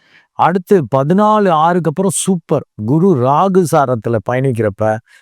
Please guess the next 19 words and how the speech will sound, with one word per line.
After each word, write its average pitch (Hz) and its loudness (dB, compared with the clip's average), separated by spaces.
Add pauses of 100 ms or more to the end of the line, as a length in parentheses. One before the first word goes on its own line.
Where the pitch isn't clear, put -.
(140)
அதிர்ஷ்டம் 156 0
கிடைத்தே 127 0
தீரும். 117 -6
மெடிச்-, 131 -4
மெடிடேட் 139 -2
பண்ணிக்கங்க. 107 -4 (560)
ஏன்னா, 123 0
ஐந்தாம் 139 0
இடத்துல 151 2
இருக்கிறது 156 0
சுமாருனாலும், 143 0
அது 131 0
சனி 139 0
பகவான் 151 0
போல 131 0
வேலை 123 0
செய்யறப்ப, 113 -2 (500)
அவர் 127 0
யோகாதிபதியா 151 2